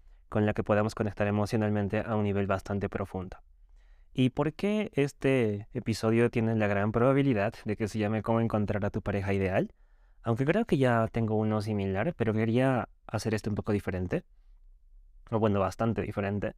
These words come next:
Pues porque lo primero que tenemos que entender para encontrar una persona que hoy en día se ha vuelto extremadamente difícil, encontrar una persona con la que igual cuadremos al, no al cien por ciento, pero sí en gran medida,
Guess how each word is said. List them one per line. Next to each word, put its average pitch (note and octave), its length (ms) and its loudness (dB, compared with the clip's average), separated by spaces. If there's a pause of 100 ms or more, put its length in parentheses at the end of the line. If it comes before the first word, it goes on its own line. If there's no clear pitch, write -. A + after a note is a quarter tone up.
(540)
Pues A2+ 180 2
porque B2+ 760 2 (360)
lo C3+ 220 6
primero F3 260 2
que A#3+ 60 0
tenemos D3+ 300 2
que - 80 -2
entender A2 560 0 (120)
para G#2+ 200 -2
encontrar G#2+ 500 0
una B2+ 180 2
persona G#2+ 720 -2 (440)
que G#2+ 200 0
hoy C3 160 4
en D3+ 140 2
día B2 180 4
se G#2+ 120 -6
ha G#2 40 2
vuelto G#2+ 540 2
extremadamente A#2 720 0
difícil, A2 560 0 (480)
encontrar A2 420 2
una C#3+ 120 2
persona C3+ 300 4
con B2 100 2
la A2 80 2
que G2+ 80 -4
igual A2+ 240 2
cuadremos A2 800 2 (260)
al, G#2 320 -2 (300)
no A#2+ 120 4
al F3+ 80 2
cien A#3 140 0
por D#3 100 0
ciento, B2 220 0
pero G#2+ 180 2
sí A#2 440 0 (540)
en G#2 180 0
gran G#2+ 240 2
medida, C#3+ 640 0